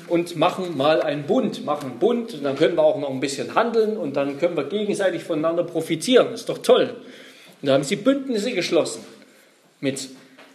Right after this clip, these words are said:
der Sünde. Da haben sich damit abgefunden, dass es jetzt so ist. Jetzt leben wir hier eben so mit der Sünde, mit dem Problem.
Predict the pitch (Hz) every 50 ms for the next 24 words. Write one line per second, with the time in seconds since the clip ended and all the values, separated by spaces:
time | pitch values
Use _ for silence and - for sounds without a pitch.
0 | _ _ _ _ _ _ _ - - 139 123 - - 139 123 117 - - - -
1 | - - - - - - - - _ _ _ _ _ _ _ _ _ _ _ -
2 | - 127 135 135 160 156 147 165 170 - - - - - - - - - 127 123
3 | 135 160 160 160 - - - - _ _ _ _ _ _ _ _ _ - 294 -
4 | - - 196 208 262 220 - - - - - - - - _ _ _ _ _ _
5 | _ _ _ _ _ _ _ _ _ _ _ _ _ _ _ _ _ _ _ _
6 | - - _ _ - 165 151 147 156 151 - 160 151 - - - - 139 139 220
7 | 262 - - - - - - - - - _ _ _ _ _ _ _ _ - 151
8 | 135 135 - - - 185 185 185 175 170 156 147 147 160 160 151 135 135 127 -
9 | 170 190 208 202 202 - - - - 147 139 135 - - - 117 117 160 190 208
10 | 208 202 196 175 151 147 147 131 - - - 127 117 - 127 - 151 190 208 208
11 | 202 196 - -